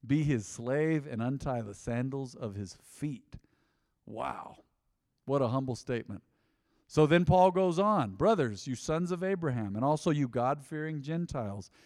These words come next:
He's addressing everyone in the room. "This message of salvation has been sent to us." The people in Jerusalem and their leaders did not recognize Jesus as the one the prophets had spoken about. Let's hesitate there just a moment.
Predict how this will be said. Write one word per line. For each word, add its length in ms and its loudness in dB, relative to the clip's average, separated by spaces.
He's 160 -8
addressing 480 2
everyone 400 4
in 80 0
the 80 -2
room. 320 -2
"This 260 2
message 380 4
of 100 4
salvation 880 4
has 300 0
been 280 2
sent 420 0
to 260 -2
us." 500 -10
The 80 2
people 340 4
in 100 4
Jerusalem 600 6
and 80 2
their 120 2
leaders 320 2
did 160 -4
not 220 0
recognize 640 -2
Jesus 460 -4
as 240 -4
the 100 2
one 320 2
the 80 -2
prophets 680 -4
had 200 -8
spoken 460 -4
about. 280 -6
Let's 180 -6
hesitate 480 -4
there 120 -6
just 260 -10
a 60 -14
moment. 340 -12